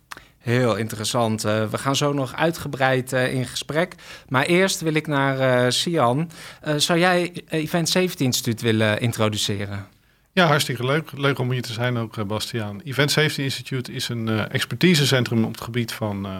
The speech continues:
Speaker 2: drukke plaatsen, zou je kunnen zeggen. Wij houden ons, eh, in de kern met name bezig met evenementen, grootschalige evenementen. Moet je denken aan, eh, nou ja, Formule één bijvoorbeeld of Koningsdagen.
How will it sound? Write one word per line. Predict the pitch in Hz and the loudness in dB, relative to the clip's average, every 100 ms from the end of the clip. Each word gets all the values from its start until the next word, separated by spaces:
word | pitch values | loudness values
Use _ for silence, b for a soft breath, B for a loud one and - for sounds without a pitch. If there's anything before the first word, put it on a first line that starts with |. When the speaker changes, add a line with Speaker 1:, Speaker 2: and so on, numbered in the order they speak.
| 92 117 | -10 -2
Speaker 2:
drukke | 139 123 107 | 0 0 -2
plaatsen, | - 117 143 - 156 | 2 4 4 0 0
zou | 147 | 0
je | 139 | 0
kunnen | 135 135 | -2 -2
zeggen. | 123 131 - 175 B B B - | -2 -2 -4 -8 B B B -2
Wij | 110 | 4
houden | 113 120 117 | 6 4 2
ons, | 120 - | 0 0
eh, | 117 107 107 - - - | 0 0 -2 -8 -18 -16
in | 123 107 | -14 -16
de | - 110 | -16 -2
kern | 143 131 120 | 2 4 4
met | 110 | 4
name | 123 123 | 4 4
bezig | 113 113 110 | 4 4 2
met | 107 | -2
evenementen, | 120 120 107 107 131 156 160 | -2 -2 0 0 0 0 -2
grootschalige | - 113 113 120 117 123 120 | 0 0 0 -2 -2 -2 -2
evenementen. | 113 110 110 113 117 123 143 B B B | -2 -2 -2 -2 -4 -6 -12 B B B
Moet | - 110 | -20 -10
je | |
denken | 101 104 107 - | -2 -2 0 -2
aan, | 104 101 | -2 -4
eh, | 101 98 107 120 | -6 -8 -10 -14
nou | 110 104 | -14 -14
ja, | 101 104 | -14 -16
Formule | - 117 113 107 | -4 2 2 2
één | 107 117 | 0 0
bijvoorbeeld | 113 107 117 117 | -2 -4 -4 -4
of | - | -6
Koningsdagen. | - 123 117 113 - 113 107 - | 0 2 4 2 2 0 0 -4